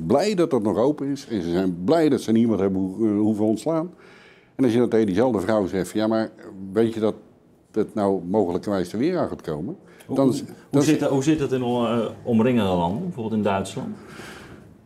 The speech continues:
Speaker 1: Eh, ja, ik kan daar wel op fantaseren, maar daar heb ik me niet op voorbereid,
Speaker 2: Oké.
Speaker 1: dus daar had ik niks, eh, niks
Speaker 2: Nee.
Speaker 1: aan.
Speaker 2: Oké. Nee, want je, ik, ik denk dat binnen Europa dit natuurlijk ook wel een, eh, laten we zeggen, een breder probleem is.
Speaker 1: Dat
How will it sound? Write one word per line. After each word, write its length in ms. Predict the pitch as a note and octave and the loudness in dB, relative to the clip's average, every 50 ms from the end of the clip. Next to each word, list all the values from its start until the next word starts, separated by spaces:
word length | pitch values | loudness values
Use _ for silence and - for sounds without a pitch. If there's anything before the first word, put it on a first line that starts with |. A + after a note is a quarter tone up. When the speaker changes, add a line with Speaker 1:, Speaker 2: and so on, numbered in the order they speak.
| - - - _ - _ _ - | -20 -20 -20 _ -20 _ _ -20
Speaker 1:
Eh, 400 | - F2 F2 F2 F2 E2+ D#2+ D#2 C#2+ - - - - - - - - - - _ _ _ - | -16 -10 -6 -4 -4 -4 -4 -6 -12 -14 -18 -20 -20 -20 -20 -20 -20 -20 -20 _ _ _ -18
ja, 120 | C#2+ D2 D2 | -14 -14 -14
ik 80 | D2+ - | -12 -12
kan 180 | - D2+ D2+ | -10 -10 -8
daar 220 | - D3 C#3+ - - - - - - - - _ - - - - | -8 -8 -10 -12 -14 -16 -18 -20 -20 -20 -20 _ -20 -20 -18 -12
wel 120 | D#3 D#3 - | -10 -10 -10
op 80 | - | -8
fantaseren, 520 | - - - D2 - - E2 F2+ F#2+ F#2+ E2+ | -8 -8 -8 -8 -8 -6 -2 0 0 0 0
maar 80 | F2 | -2
daar 100 | E2 E2+ | -2 -2
heb 80 | E2+ E2+ | -4 -2
ik 80 | E2+ | -2
me 60 | E2+ E2 | -2 -2
niet 100 | D#2+ D#2+ | -4 -4
op 60 | - | -6
voorbereid, 380 | - F#2+ F2 E2+ F2 F2 F2 | -4 -4 -4 -2 -2 -2 -2
Speaker 2:
Oké. 100 | F2 D#2 | -2 -2
Speaker 1:
dus 120 | D#2+ D2 - | -4 -6 -6
daar 100 | D#2+ D#2 | -6 -6
had 80 | D#2+ | -6
ik 100 | D#2+ - | -6 -6
niks, 260 | - D#2 - - - - | -6 -8 -8 -10 -12 -12
eh, 60 | D2+ D2+ D2+ | -10 -10 -10
niks 140 | D2+ D2 - | -10 -8 -4
Speaker 2:
Nee. 120 | G2+ F2+ | -4 -4
Speaker 1:
aan. 80 | E2 C#2+ C2+ - - - _ _ _ _ _ - F#2 | -4 -4 -6 -12 -20 -20 _ _ _ _ _ -16 -14
Speaker 2:
Oké. 200 | E2+ - D2 - - _ _ - - - - - - - - - - - - _ _ _ _ _ _ - | -12 -12 -12 -14 -16 _ _ -20 -20 -20 -20 -20 -20 -20 -20 -20 -20 -20 -20 _ _ _ _ _ _ -4
Nee, 180 | - A2 A2+ | 0 2 4
want 140 | A#2 A#2+ A2 | 4 4 4
je, 240 | A#2 B2 A2+ A#2 A#2+ | 6 6 6 6 4
ik, 120 | A#2 F#2+ | 2 2
ik 140 | A#2+ A#2+ A2 F#2+ | 2 0 2 2
denk 140 | G2+ G2 | 2 2
dat 140 | F#2+ F#2 E2+ | 2 2 2
binnen 360 | E2+ G2+ F#2 F2+ F2+ F2+ F2+ | 2 2 2 2 2 2 2
Europa 380 | F#2 F2+ F#2+ G2 F#2+ F#2+ G2 F2+ | 2 4 4 4 2 2 2 2
dit 160 | F2 G2+ G2+ | 2 0 -2
natuurlijk 260 | G#2 F2+ G2+ G2 F2+ | -4 -6 -6 -4 -4
ook 140 | A2 G#2+ - | -4 -6 -4
wel 180 | A2 G#2+ G2+ G#2 | -4 -4 -2 -2
een, 140 | G2+ G2+ G2 | -2 -2 -2
eh, 60 | G2 | -2
laten 340 | G2 G2 F#2+ F#2+ G2 G2 G2+ | -2 -2 -2 -2 -2 -2 -2
we 60 | G2+ | -2
zeggen, 160 | G#2 G#2+ A2+ | -2 0 0
een 40 | A2 | 2
breder 280 | A2 A2+ A2+ G#2 G2 E2+ | 4 4 4 4 2 0
probleem 400 | - D#2+ C#2+ D#2+ D#2 D2 D2 D2 | -2 -4 -6 -6 -4 -4 -6 -6
is. 280 | D2+ D2 - - - - | -8 -8 -12 -14 -8 -2
Speaker 1:
Dat 160 | - A#2 G#2 | 0 0 0